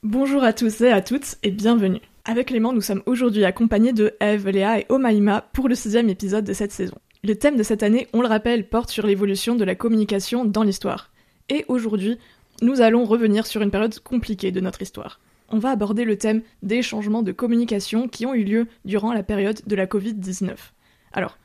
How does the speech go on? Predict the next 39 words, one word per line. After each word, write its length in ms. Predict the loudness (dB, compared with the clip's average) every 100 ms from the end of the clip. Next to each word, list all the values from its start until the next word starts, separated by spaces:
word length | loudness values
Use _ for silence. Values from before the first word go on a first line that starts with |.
| _
on 60 | -4
va 80 | 0
bien 180 | 0
évidemment 400 | 0 2 2 4
vous 180 | 2 -2
faire 360 | -2 0 -2 0
un 100 | 2
petit 320 | 2 -2 -4
état 200 | -2 0
des 160 | 0 0
lieux 200 | 2 0
des 180 | 0 -2
secteurs 440 | -4 -2 -2 -2 -4
impactés 420 | -2 -2 -4 -6
par 140 | -6
la 60 | -10
crise, 360 | -6 -6 -6 -20 _ _ _
mais 100 | -2
d'abord, 380 | 0 0 -4 -6 _ _ -4
on 80 |
s'est 140 | -2 -2
posé 260 | -2 0
la 80 | -2
question 460 | -2 -6 -2 -2 -2
de 260 | -2 -4 -6
comment 220 | -2 0 0
la 100 | -4
crise 300 | -4 -4 -2
de 40 |
la 140 | -2
covid 180 | -2 -4
dix-neuf 460 | -4 0 0 0 -8 -20 _ -2
a 100 | 0
affecté 400 | 0 -4 -4 -2
nos 140 | -2
propres 320 | -2 -4 0
modes 180 | 2 2
de 120 | -2
communication 720 | -2 0 0 0 -4 -2 -2